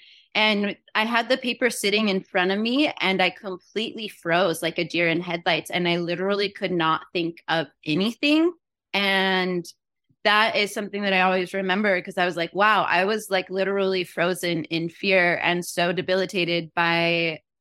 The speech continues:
feeling insecure and self-conscious and not really having any internal self-dialogue of positivity."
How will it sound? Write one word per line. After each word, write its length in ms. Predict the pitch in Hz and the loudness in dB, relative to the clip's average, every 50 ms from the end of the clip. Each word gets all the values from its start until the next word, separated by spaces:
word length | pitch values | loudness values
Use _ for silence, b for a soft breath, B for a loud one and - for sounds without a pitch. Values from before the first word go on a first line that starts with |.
| _ _ | _ _
feeling 300 | - 226 220 220 208 185 | -2 0 0 2 0 0
insecure 500 | 180 180 - 190 - - 185 180 175 180 | -2 -2 -4 -6 -2 0 2 2 4 2
and 220 | - - 160 170 | 2 0 -4 -4
self-conscious 760 | - - 190 208 - - 185 175 175 170 170 170 165 170 - | -2 -2 -4 -4 -2 -2 -2 -2 0 0 -2 -2 -2 -2 -4
and 180 | - 165 165 170 | -4 -4 -2 0
not 340 | 170 165 180 208 214 - - - | 2 2 4 2 2 0 -4 -6
really 360 | 170 175 180 180 175 170 170 | -2 0 0 2 2 0 -2
having 460 | 170 175 175 175 160 170 175 175 - - | -2 -2 -2 -2 0 -2 -2 -4 -2 -4
any 340 | 175 180 185 180 175 - | -4 -2 -2 -2 -4 -2
internal 640 | - 170 180 180 156 - - 196 180 185 185 180 170 | -2 -4 -4 -4 -6 -6 -4 -4 -2 -2 -2 -2 -4
self-dialogue 1160 | 170 - - - 160 165 170 - _ - 165 160 165 170 175 180 185 175 175 185 196 214 226 - b b b b b b | -6 -8 -6 -4 -4 -4 -4 -8 _ -2 -2 0 0 0 0 0 0 2 2 2 0 0 -2 -6 b b b b b b
of 180 | - 226 170 - | -4 -4 -4 -2
positivity." 960 | - 190 185 175 156 175 170 - 165 165 156 196 202 247 269 311 349 320 | 0 0 0 0 -2 -6 -6 -4 -4 -2 -2 -2 -2 0 -2 -2 -2 -4